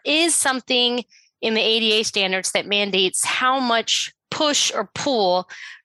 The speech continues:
can be exercised, um, when you're trying to operate a door.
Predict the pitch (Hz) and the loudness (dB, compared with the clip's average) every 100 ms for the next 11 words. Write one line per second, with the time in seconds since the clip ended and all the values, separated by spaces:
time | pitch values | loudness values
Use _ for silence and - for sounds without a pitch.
0 | - 240 214 226 214 208 190 - 247 - | -2 -2 2 2 4 4 0 0 0 2
1 | 208 - 160 - - - - 190 180 180 | 0 2 0 0 0 -2 0 0 2 2
2 | 185 190 - 196 196 - 185 185 - 170 | 2 0 0 0 0 0 0 0 0 0
3 | 170 - 165 170 104 | 0 0 -2 0 0